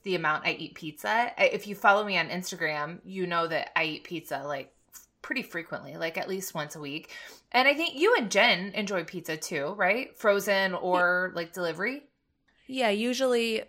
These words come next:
Speaker 2: Friday night at our house is pizza night.
Speaker 1: Yeah.
Speaker 2: So every Friday, yeah.
Speaker 1: Yeah, and I think most people that are living in kind of diet culture or outside our community would probably label pizza as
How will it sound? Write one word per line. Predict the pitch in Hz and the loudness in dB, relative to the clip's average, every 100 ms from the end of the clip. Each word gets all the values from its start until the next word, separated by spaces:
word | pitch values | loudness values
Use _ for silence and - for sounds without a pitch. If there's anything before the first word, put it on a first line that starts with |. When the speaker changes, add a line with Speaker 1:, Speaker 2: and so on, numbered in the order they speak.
| _ | _
Speaker 2:
Friday | - - 214 214 | -12 0 0 0
night | 214 214 | -2 -2
at | 202 | 0
our | 190 | -2
house | 190 190 226 | -4 -8 -10
is | - | -16
pizza | - 208 185 | -12 -10 -8
night. | 175 175 _ _ _ _ _ _ _ _ - 571 494 | -10 -10 _ _ _ _ _ _ _ _ 0 8 10
Speaker 1:
Yeah. | 143 135 - _ _ _ | 10 6 -6 _ _ _
Speaker 2:
So | - - | -16 -10
every | 196 202 | -8 -8
Friday, | 190 208 185 170 175 | -6 -4 -4 -6 -8
yeah. | 226 208 180 _ - - | -8 -8 -8 _ -20 -6
Speaker 1:
Yeah, | 370 381 - - - | 6 8 8 2 6
and | 320 | 8
I | 330 | 8
think | 330 320 269 | 4 0 2
most | 269 294 320 339 - | 4 8 8 6 2
people | - 226 202 151 143 190 | -6 -4 -2 0 2 0
that | 214 202 | 4 6
are | 196 | 8
living | 196 190 196 190 | 6 0 -2 -2
in | 190 | -4
kind | - 190 | -4 -4
of | 185 | -2
diet | 175 165 | 2 2
culture | 160 180 170 175 | 0 -6 -2 2
or | |
outside | 143 165 165 175 | 4 4 4 0
our | 170 | 0
community | - 180 160 156 | -2 -6 -4 -4
would | 156 156 | -6 -2
probably | 190 180 190 220 | 2 2 0 -6
label | 220 170 160 156 | -2 -2 0 -6
pizza | - 147 156 139 | -6 -10 -2 0
as | - 139 139 143 - - | 0 -2 -2 -6 -12 -16